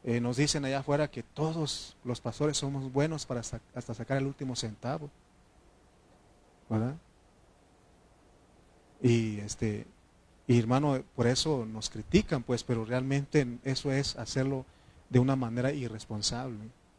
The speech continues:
No podemos abusar. Amén. Por ejemplo, también dice, por ejemplo, dice, este,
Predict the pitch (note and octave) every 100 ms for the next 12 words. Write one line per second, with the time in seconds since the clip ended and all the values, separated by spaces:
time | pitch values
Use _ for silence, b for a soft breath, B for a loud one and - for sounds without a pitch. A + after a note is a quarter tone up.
0 | _ _ _ _ - - A2+ B2 C3+ C3+
1 | C#3 C3 A#2+ G#2 G#2+ - B2 B2 - -
2 | _ - - - G2 A2 C3 - - _
3 | _ _ _ A#2+ A2+ A#2+ C3+ B2+ A2+ B2
4 | B2 B2+ - B2 G#2+ - - _ _ _
5 | _ _ _ _ _ - - - _ _
6 | - - - _ - _ _ B2 A#2+ A#2
7 | B2+ A#2+ A#2+ B2+ A#2+ A2 G#2 G2 - G#2+
8 | G2